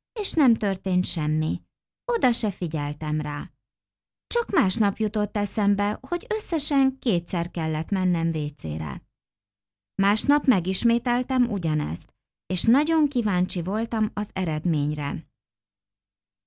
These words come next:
Minden simán ment. Megállapítottam, hogy a vízsérvem elmúlt. Amikor a lelki gyakorlat véget ért, első dolgom az volt,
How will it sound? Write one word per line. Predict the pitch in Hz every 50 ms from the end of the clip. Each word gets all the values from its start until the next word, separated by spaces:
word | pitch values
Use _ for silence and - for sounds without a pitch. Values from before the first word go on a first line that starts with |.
| _ _ -
Minden | 339 453 480 415 294 247 233 226
simán | 214 - - 180 156 151 151 151 151 156
ment. | 160 156 151 139 131 - - _ _ _ _ _ _ _ _ _ _ _ _ - 440
Megállapítottam, | 440 320 214 202 190 202 214 226 226 - 262 262 - 262 262 262 - 277 269 269 277
hogy | 277 277 269
a | 285 277
vízsérvem | 254 254 196 185 180 - - 214 202 196 202 202 208 202 202 202 -
elmúlt. | - 170 156 147 143 151 151 143 - 135 139 - _ _ _ _ _ _ _ _ _ _ _ _ _
Amikor | - 202 208 208 196 - - 190 180
a | 180 170
lelki | 175 175 170 175 180 - - 190
gyakorlat | 175 185 170 165 - - 165 160 156 160 147 151 151 -
véget | 214 269 320 339 330 285 240 - -
ért, | 208 190 185 185 - - _ _ _ _ _ _ _ - 508 494
első | 392 294 - - - 190 180
dolgom | 180 208 202 180 175 175 175 214 262
az | 311 320 269 226 214
volt, | 196 196 185 180 175 -